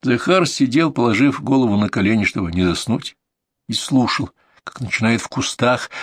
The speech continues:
попискивать и перепархивать птицы. Перед самым рассветом по кустам зашелестел ветер. Захар окончательно закоченел и проснулся.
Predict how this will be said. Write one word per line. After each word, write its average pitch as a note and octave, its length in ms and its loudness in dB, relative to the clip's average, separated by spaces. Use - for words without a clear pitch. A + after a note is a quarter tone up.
попискивать C3 720 0
и C3+ 100 2
перепархивать A#2+ 760 -2
птицы. - 460 -8
Перед A2+ 240 -6
самым D3 380 2
рассветом A#2 640 0
по - 100 -12
кустам E3 540 -2
зашелестел A2 580 0
ветер. G2 400 0
Захар G#2 300 -4
окончательно - 580 -4
закоченел G2+ 600 -2
и A2 80 -6
проснулся. - 540 -6